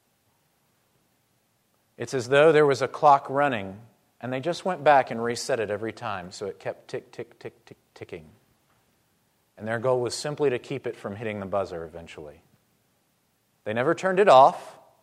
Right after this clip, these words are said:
They simply had to keep going back in and resetting it. Day after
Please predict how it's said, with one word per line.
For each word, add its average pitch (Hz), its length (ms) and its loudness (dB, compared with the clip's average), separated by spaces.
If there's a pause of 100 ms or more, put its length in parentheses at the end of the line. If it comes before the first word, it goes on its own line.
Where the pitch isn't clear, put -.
(160)
They 117 100 -6
simply 143 400 -4
had 131 220 -4
to 123 100 -12
keep 135 300 -14
going 123 340 -6
back 120 280 -2
in 87 200 -12 (920)
and 98 160 -14
resetting 101 560 -8
it. - 1500 -20
Day 120 560 -6 (440)
after 95 280 -20